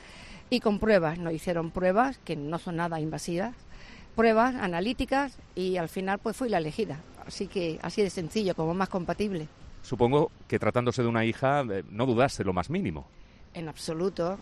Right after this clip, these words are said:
Speaker 1: Nosotras las dos lloramos de alegría. <laughs> Ese día fue estupendo. <laughs>
Speaker 2: Ocho meses después de esa operación, de esa donación, ¿cómo te encuentras tú, que eres, eh, la donante?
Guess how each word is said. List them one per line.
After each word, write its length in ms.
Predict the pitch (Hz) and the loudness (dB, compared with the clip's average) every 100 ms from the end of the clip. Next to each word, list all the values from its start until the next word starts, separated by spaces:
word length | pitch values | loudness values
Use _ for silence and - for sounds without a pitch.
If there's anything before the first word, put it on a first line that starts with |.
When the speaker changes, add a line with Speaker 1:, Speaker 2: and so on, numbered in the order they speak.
| - | -10
Speaker 1:
Nosotras 440 | 190 170 180 196 190 | -6 -4 -4 0 2
las 80 | 185 | 4
dos 200 | 208 240 | 2 2
lloramos 360 | 208 185 190 190 | 2 2 2 0
de 40 | |
alegría. 480 | 185 185 233 208 - - 226 - | -2 -2 0 0 -2 -4 -4 -4
<laughs> 360 | 247 269 247 196 | -6 -4 -8 -8
Ese 200 | 208 226 | -2 2
día 160 | 226 214 | 2 2
fue 480 | 226 233 233 220 190 - - - - - | 4 4 4 2 -4 -12 -20 -20 -10 -6
estupendo. 580 | 190 180 214 208 165 156 - | -4 -2 -2 0 -4 -8 -10
<laughs> 300 | 196 - - - | -12 -12 -18 -8
Speaker 2:
Ocho 200 | 139 220 | -2 2
meses 240 | 214 202 156 | 2 2 2
después 500 | 135 165 208 - - | 4 4 4 0 -6
de 100 | 101 | -6
esa 120 | 113 | 0
operación, 440 | 127 110 98 131 175 | 2 2 2 0 0
de 60 | |
esa 120 | 156 131 | 0 2
donación, 560 | 110 98 120 165 226 - - | 2 0 2 2 0 -10 -4
¿cómo 180 | 147 | -2
te 80 | 170 | 0
encuentras 520 | 160 156 147 147 139 | 0 0 2 0 -2
tú, 240 | - 147 104 | 4 6 6
que 140 | 110 | 0
eres, 280 | 107 101 98 | 0 -2 -6
eh, 300 | 120 110 98 85 | -2 -2 -2 0
la 120 | 113 | 2
donante? 460 | 117 90 80 82 | 2 2 -4 -10